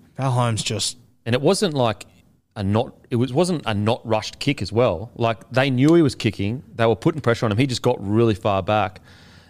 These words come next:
Speaker 2: and absolutely phenomenal. And he's just a superstar. Like, he, n-, you know, regardless of whether he's playing good or bad, he has superstar in him. You know,
Speaker 1: Yeah.
Speaker 2: it's just,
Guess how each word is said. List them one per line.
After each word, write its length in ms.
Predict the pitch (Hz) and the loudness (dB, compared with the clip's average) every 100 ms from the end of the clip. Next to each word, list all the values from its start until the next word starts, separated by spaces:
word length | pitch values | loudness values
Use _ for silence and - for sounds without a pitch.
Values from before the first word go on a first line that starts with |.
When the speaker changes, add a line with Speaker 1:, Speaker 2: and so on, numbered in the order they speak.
| - | -10
Speaker 2:
and 100 | 117 | -8
absolutely 760 | 151 165 - 151 120 120 107 107 | -6 -4 -4 -2 0 0 0 -4
phenomenal. 680 | - 95 95 98 95 90 95 | -4 -4 -2 0 0 0 -2
And 120 | 98 | -2
he's 240 | 120 185 | -2 -4
just 280 | - 196 - | -2 -4 -4
a 20 | |
superstar. 680 | 135 - 139 190 - 101 85 | -4 0 -2 -2 -6 -4 -4
Like, 240 | 90 95 - - - _ | -2 -4 -8 -20 -20 _
he, 460 | - 131 147 151 - | -4 -2 -2 -4 -12
n-, 220 | 120 117 - - _ | -8 -8 -10 -20 _
you 80 | 127 | -4
know, 140 | 101 101 - - _ _ | -4 -4 -8 -20 _ _
regardless 680 | 113 101 131 135 143 147 135 | -10 0 2 2 0 -2 0
of 180 | 110 95 | -2 -2
whether 160 | 123 110 | 0 0
he's 140 | 104 | 0
playing 260 | - 113 98 | -2 -2 -2
good 180 | 98 127 | 0 2
or 120 | 117 | 2
bad, 340 | 95 107 95 | 2 0 0
he 220 | - 113 107 | -4 -4 -2
has 240 | 104 101 | 0 -2
superstar 680 | - 113 - - 107 95 92 | -2 -4 -4 -2 0 0 -2
in 60 | |
him. 160 | 92 85 - | -4 -6 -8
You 100 | 95 | -4
know, 140 | 92 | 0
Speaker 1:
Yeah. 140 | 117 123 | 0 -2
Speaker 2:
it's 200 | 113 - | -4 -6
just, 420 | 151 147 120 - | -2 0 0 -6